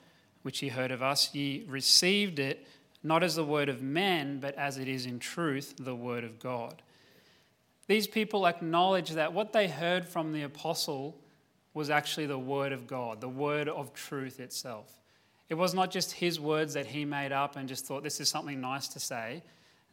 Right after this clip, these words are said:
They acknowledged that this was actually the very powerful word of God. And these were not Christians at the time when they heard this.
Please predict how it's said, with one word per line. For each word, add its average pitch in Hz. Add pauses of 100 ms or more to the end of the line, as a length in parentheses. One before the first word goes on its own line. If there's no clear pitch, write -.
They 156
acknowledged 151
that 151
this 165
was 147
actually 139
the 135
very 143
powerful 131
word 123
of 117
God. 110 (540)
And 160
these 214
were 208
not 165
Christians 202
at 139
the 139
time 165
when 123
they 113
heard 131
this. -